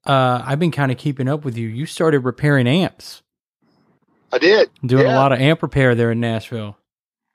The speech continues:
Speaker 2: Right. Well, I'm actually sitting right here right now with the gentleman that started all that, my adopted dad, Chuck Kavoris, here in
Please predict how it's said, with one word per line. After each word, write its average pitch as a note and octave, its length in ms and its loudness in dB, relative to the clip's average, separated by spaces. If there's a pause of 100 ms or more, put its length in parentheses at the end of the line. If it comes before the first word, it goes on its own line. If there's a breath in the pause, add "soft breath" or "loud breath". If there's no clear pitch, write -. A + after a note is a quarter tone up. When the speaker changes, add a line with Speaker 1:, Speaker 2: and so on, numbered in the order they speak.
Speaker 2:
Right. D#3+ 360 0
Well, D3 220 0
I'm F3+ 120 -4
actually F3 360 -6
sitting F#3 400 -2
right D#3+ 260 -2
here E3 220 -4
right D#3+ 220 -2
now E3 340 0
with C#3+ 200 0 (560)
the C3 60 -12
gentleman D3+ 440 -2
that C3+ 160 -2 (680)
started D#3+ 400 -2
all C#3 220 0
that, C#3 260 -2
my C#3 160 -2
adopted C3 500 -6
dad, C#3 300 0
Chuck C3+ 260 -4
Kavoris, B2+ 680 -4
here B2 300 -2
in B2 160 -8